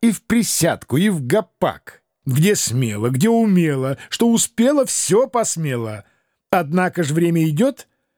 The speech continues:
а казак-то с усталости не падает, чем надо движет, тяжело не дышит, особо не старается, с ритму не сбивается. От дела не косит и пощады не просит.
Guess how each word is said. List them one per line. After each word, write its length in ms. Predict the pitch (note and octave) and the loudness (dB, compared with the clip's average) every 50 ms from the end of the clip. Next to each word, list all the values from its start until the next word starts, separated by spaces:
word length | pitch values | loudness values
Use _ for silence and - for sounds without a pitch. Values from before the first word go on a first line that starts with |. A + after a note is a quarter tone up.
| - - - | -12 -6 -4
а 100 | G3 G3 | -4 -2
казак-то 920 | - - F#3+ F3+ D3 A#2+ B2+ G3+ A#3+ B3 G#3 - - - D3+ C3+ B2+ A2+ - - | -2 -2 -2 -2 -2 -2 0 0 0 0 -2 -4 -4 -4 -2 -2 -2 -4 -8 -8
с 140 | - - - | -4 -2 0
усталости 680 | A3 F#3 - - - G3 G3+ G#3+ A3+ A3+ F#3 - - B3+ | 0 0 0 0 0 0 2 2 0 0 -2 -4 -4 -2
не 120 | C#4 D#4 | 0 0
падает, 800 | D4 - - F#3 C#3+ C3 B2 C3 D#3 E3 F#3 G3+ F#3+ F3+ _ _ _ _ _ - - | 0 0 0 -2 0 0 0 0 0 0 0 0 -4 -6 _ _ _ _ _ -14 -6
чем 340 | - - - G3+ G3 G3 G3 | -2 0 2 2 2 4 2
надо 380 | F#3+ F#3+ F#3 F#3+ G3+ G#3 A#3+ B3+ | 2 2 2 2 0 0 0 -2
движет, 680 | C#4 B3+ A#3 G#3 G3 F3+ E3 E3 A#3 B3 G3+ - - _ _ | -2 -2 -2 0 2 2 2 2 0 0 -2 -4 -14 _ _
тяжело 440 | - C4 A3+ F3+ A3+ G3+ F#3 F#3+ G3 | 2 2 2 2 2 2 2 2 2
не 140 | A3 C4+ | 2 0
дышит, 580 | C#4+ C4+ B3 A3 F3 - C4 C#4+ A#3 - - - _ - - | 0 2 2 2 2 2 0 0 -2 -2 -6 -16 _ -10 -4
особо 540 | - B2+ C3 - - - D3 D3+ D3 C#3+ D3+ | 0 0 0 0 0 0 2 2 2 2 0
не 100 | D3 C#3+ | 0 0
старается, 960 | - - - A#2+ G2+ G2+ B2+ E3 G3 A3+ B3 A3+ F3+ - - - A#3+ A#3+ A#3+ | 0 0 -2 -2 -2 0 0 0 2 2 0 0 -2 -2 0 0 2 0 0
с 120 | - - | -2 -2
ритму 580 | A#2+ A#2 C3+ E3 F3+ G3+ G#3+ F3+ - A#3 A#3+ A#3+ | -2 0 2 2 4 2 2 2 2 2 4 4
не 240 | A3+ G3+ G3+ A3 G#3 | 4 4 4 2 2
сбивается. 1040 | F3+ F3+ G#3+ G#3+ E3+ C#3+ C#3 C3+ C3+ C#3+ C3+ - - - - C#3+ D3 D3 D3 C#3 - _ _ _ _ _ _ - | 0 0 2 2 2 2 2 0 0 0 -2 -2 -4 -2 0 0 2 2 0 -2 -6 _ _ _ _ _ _ -2
От 180 | E3+ F3 E3 | 0 0 0
дела 300 | D3 C#3 E3+ F#3 F#3+ F#3+ | -2 0 0 0 2 2
не 140 | F#3 F3+ D#3 | 2 0 0
косит 480 | - - G#3 C4 C#4 - - G3+ D3 C#3+ | 0 2 2 2 2 2 0 0 0 0
и 60 | C#3 | -2
пощады 640 | - - B2+ - - - - G#3 C4 D#4 E4 F4 E4 | 0 -2 -2 0 0 0 2 2 2 2 2 0 0
не 100 | E4+ D#4 | -2 -2
просит. 640 | G#3+ G#3+ G#3 F#3 E3 C#3+ - - G2+ - - _ _ | -2 0 2 2 2 0 -2 -4 -8 -10 -12 _ _